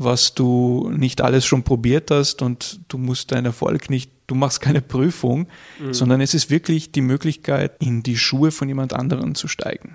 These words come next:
Speaker 1: weil der Perspektivenwechsel total wichtig ist. Und ich rede jetzt über Mentorinnen. Wenn ich als Mentor oder als Mentorin in die Schuhe meines Mentees trete,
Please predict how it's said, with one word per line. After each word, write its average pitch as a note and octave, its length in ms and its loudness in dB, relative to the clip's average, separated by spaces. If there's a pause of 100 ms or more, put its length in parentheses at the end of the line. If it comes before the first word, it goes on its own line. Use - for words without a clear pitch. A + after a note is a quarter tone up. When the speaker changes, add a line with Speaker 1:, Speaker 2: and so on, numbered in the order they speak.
(180)
Speaker 1:
weil A#2 500 0 (420)
der A#2 80 2
Perspektivenwechsel - 1300 -2
total C3+ 520 -4
wichtig - 440 -6
ist. - 200 -8
Und B2+ 120 -4
ich B2+ 160 -4
rede B2+ 180 0
jetzt B2+ 160 0
über A#2+ 140 -4
Mentorinnen. A#2 800 -4 (260)
Wenn C3+ 140 -2
ich - 160 -2
als - 180 -4
Mentor C3 580 -2 (240)
oder C3+ 160 -4
als - 160 -8
Mentorin C3 500 -6 (180)
in B2 140 -2
die A#2+ 100 0
Schuhe E3 280 4
meines B2+ 300 2
Mentees C3 500 0
trete, B2 580 -2